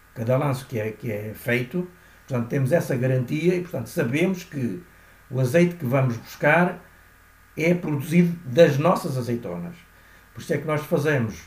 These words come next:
a nossa, a nossa atividade é em modo de produção biológica,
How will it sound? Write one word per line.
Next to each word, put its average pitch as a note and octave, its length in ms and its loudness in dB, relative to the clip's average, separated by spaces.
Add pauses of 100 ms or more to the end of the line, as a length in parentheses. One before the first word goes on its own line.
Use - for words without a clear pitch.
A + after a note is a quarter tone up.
(140)
a B2 140 -8
nossa, C3+ 400 -4 (280)
a A#2+ 80 -6
nossa A#2+ 300 -8
atividade C3+ 560 -6 (560)
é C3 140 -2
em B2 80 0
modo C#3+ 340 4
de A#2 80 -10
produção C3 500 -2
biológica, A2+ 720 -2